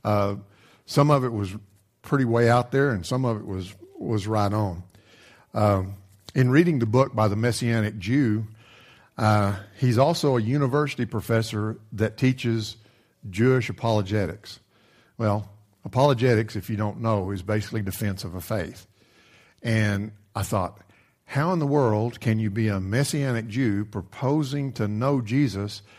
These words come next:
and still defend the Jewish faith?" Me, it just didn't, didn't quite mix. And I'd really like to understand the inner workings of, of those, that group a lot better. And, uh,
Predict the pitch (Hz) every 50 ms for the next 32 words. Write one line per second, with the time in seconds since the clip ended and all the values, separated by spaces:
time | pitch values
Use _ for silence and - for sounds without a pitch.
0 | - - - 104 98 92 - - 135 139 143 135 120 110 - - 120 117 117 110
1 | 104 87 87 101 95 87 85 - - 143 131 95 80 80 - - - _ _ _
2 | _ _ _ _ _ _ - - - 294 - - 113 120 135 135 131 107 110 117
3 | - - 113 113 127 123 117 101 104 - - - - 110 107 143 147 131 123 -
4 | - 127 120 107 98 - 98 104 117 131 117 92 - - - - - _ _ _
5 | _ _ - - - - - - - - _ - - 120 117 113 113 117 113 107
6 | 139 151 160 147 139 131 127 127 135 131 127 127 120 113 - - 127 131 131 123
7 | 120 113 110 117 120 113 107 98 101 123 135 127 - 113 104 101 90 90 101 104
8 | 95 87 95 - - - 107 98 95 113 107 107 104 92 98 - - _ _ -
9 | 113 104 - 95 107 113 113 - 107 98 95 - 98 104 113 117 120 123 123 127
10 | 147 - - 107 101 98 95 90 92 92 90 90 85 85